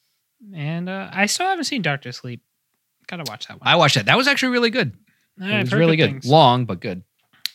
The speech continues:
Speaker 1: All right, so my next one is, uh, where I go, like, I've questioned if it's hor-, it's definitely horror, but, uh, Seven.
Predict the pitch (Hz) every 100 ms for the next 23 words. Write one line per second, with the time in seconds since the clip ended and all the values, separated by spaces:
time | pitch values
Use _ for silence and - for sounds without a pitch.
0 | _ _ _ _ 180 151 185 220 320 370
1 | 254 262 247 220 208 175 165 160 151 147
2 | 135 156 175 175 170 165 165 165 156 147
3 | 143 _ _ _ _ _ _ _ - 240
4 | 208 320 311 - 277 240 233 220 196 226
5 | - 277 - 175 139 135 135 135 135 131
6 | 127 123 123 - _ - - - 214 160
7 | 123